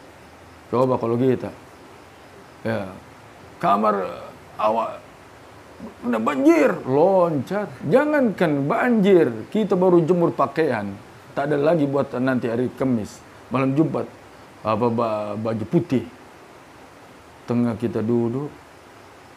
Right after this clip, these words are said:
muzakarah, hujan, loncat itu tinggal ilmu untuk ambil pakaian. Baru tengok hujan. Ini kebakaran.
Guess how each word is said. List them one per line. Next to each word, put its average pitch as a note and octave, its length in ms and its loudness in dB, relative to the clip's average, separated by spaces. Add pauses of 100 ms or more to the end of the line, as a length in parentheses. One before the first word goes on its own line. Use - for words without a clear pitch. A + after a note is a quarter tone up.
(540)
muzakarah, C3 640 -4 (800)
hujan, C3+ 320 2 (320)
loncat D4 560 2
itu A#3 160 -4
tinggal G3+ 320 2
ilmu B2+ 320 0 (880)
untuk B2+ 320 -2
ambil C3+ 320 0 (800)
pakaian. C#3 320 -6 (640)
Baru D#3 320 -6
tengok F3+ 400 -8
hujan. B2 320 -6 (640)
Ini A#3+ 240 4
kebakaran. A3+ 640 -2